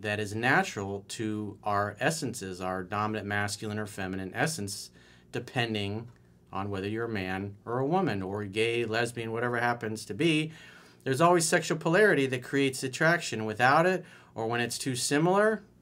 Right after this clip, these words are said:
you become like roommates and uninterested in anything romantic. It just happens naturally. And so the key is, if you have lots of choices and lots of options, and what I loved about the movie It's a Wonderful Life is that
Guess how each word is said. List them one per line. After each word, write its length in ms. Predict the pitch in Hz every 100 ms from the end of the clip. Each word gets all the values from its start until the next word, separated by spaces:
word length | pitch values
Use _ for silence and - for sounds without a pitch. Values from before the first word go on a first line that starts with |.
| - - - - -
you 100 | 120
become 300 | 127 139 135
like 180 | 127
roommates 640 | 113 127 151 110 104 104 110
and 120 | 113
uninterested 880 | 123 123 131 143 120 - - 101 92
in 220 | 104 101
anything 580 | 104 110 101 107 104 101 101 _ _ -
romantic. 500 | 113 123 165 92 78
It 120 | 95
just 180 | 95 110
happens 540 | 104 113 120 117 117 - _
naturally. 560 | 107 110 160 - - - - _ _ - - - - - - 107
And 80 |
so 320 | 107 143 139 135
the 140 | 127
key 400 | 120 277 208 156
is, 200 | 151 -
if 140 | 139
you 80 | 135 143
have 160 | 143
lots 260 | 139 143 139
of 40 |
choices 560 | - 190 190 185 180 160
and 120 | 123
lots 200 | 120 117
of 100 | 123
options, 720 | 120 139 - 143 135 139 131 - - - - - -
and 560 | 107 110 110 110 110 110
what 100 | 110
I 120 | 113
loved 360 | 110 120 123
about 460 | 113 113 117 110 -
the 40 |
movie 300 | 107 120 117
It's 160 | 117 117
a 60 | 113
Wonderful 380 | 120 117 117
Life 360 | 113 156 165 156
is 160 | 135 120
that 320 | 135 139